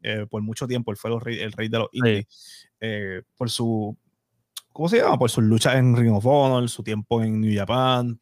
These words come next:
Speaker 1: eh, luchó mucho tiempo, mucho, mucho tiempo en Ring of Honor, en el P W G luchó también, fue campeón de la Copa como dos veces, si no me equivoco, ganó el título de
Speaker 2: ¿Tú crees?
Speaker 1: P W G.
Speaker 2: Mano, ¿y tú crees que él, él no ha haber sido un top?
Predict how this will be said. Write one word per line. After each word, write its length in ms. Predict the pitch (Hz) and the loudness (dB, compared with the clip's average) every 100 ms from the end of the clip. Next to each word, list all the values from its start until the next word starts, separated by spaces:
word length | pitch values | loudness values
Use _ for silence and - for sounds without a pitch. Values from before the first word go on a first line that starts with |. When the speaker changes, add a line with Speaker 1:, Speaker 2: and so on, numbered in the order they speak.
| - | -10
Speaker 1:
eh, 260 | 107 101 101 | -8 -6 -6
luchó 680 | 104 104 110 107 117 120 113 | -8 -8 -4 0 2 2 0
mucho 280 | 113 - 113 | -2 -4 -2
tiempo, 420 | 117 135 - 101 | 0 0 -2 -4
mucho, 360 | 107 131 - 113 | -2 -2 0 -2
mucho 220 | 127 107 | -2 -2
tiempo 220 | 120 113 | -2 -4
en 40 | |
Ring 140 | 107 101 | -6 -6
of 100 | 113 | 0
Honor, 340 | 135 127 120 - - - - _ | 2 2 -2 -8 -18 -20 -20 _
en 240 | 110 110 | -8 -6
el 240 | 107 104 104 _ - | -8 -8 -12 _ -4
P 140 | 135 | 2
W 260 | 127 123 113 | 4 4 4
G 340 | 110 170 196 _ _ _ | 4 2 0 _ _ _
luchó 460 | 113 107 123 123 117 | -10 -4 -2 -2 -2
también, 300 | 107 131 165 | -4 -4 -4
fue 320 | 117 117 117 | -2 -2 -2
campeón 420 | 120 117 117 120 | -4 -2 -4 -2
de 80 | 120 | 0
la 140 | 113 | 0
Copa 320 | 117 123 120 | 2 2 2
como 220 | 113 110 107 | 0 -2 -2
dos 180 | 110 | -2
veces, 240 | 110 123 117 | -2 -2 -4
si 80 | 110 | -4
no 80 | |
me 80 | 110 | -4
equivoco, 500 | 107 107 139 123 110 - | -2 -2 -4 -4 -10 -12
ganó 160 | 107 | -6
el 120 | 117 - | -6 -4
título 400 | 131 139 131 120 | -2 2 2 2
de 160 | 117 | 2
Speaker 2:
¿Tú 80 | 110 | 0
crees? 20 | |
Speaker 1:
P 60 | 131 | 2
W 160 | 143 143 143 | 2 2 -2
G. 40 | - _ _ _ _ _ _ _ _ _ - | -12 _ _ _ _ _ _ _ _ _ -10
Speaker 2:
Mano, 380 | 110 135 151 | 0 2 2
¿y 100 | 135 123 | 0 -2
tú 140 | 117 | -4
crees 200 | 135 143 | -2 -4
que 80 | - | -4
él, 180 | 143 139 | -8 -6
él 280 | 127 120 117 | -6 -6 -6
no 260 | 113 123 131 | -2 0 2
ha 160 | 131 | 4
haber 200 | 131 127 | 4 2
sido 240 | 123 135 127 | -2 -2 -2
un 140 | 123 - | -4 -2
top? 260 | - 151 | 2 2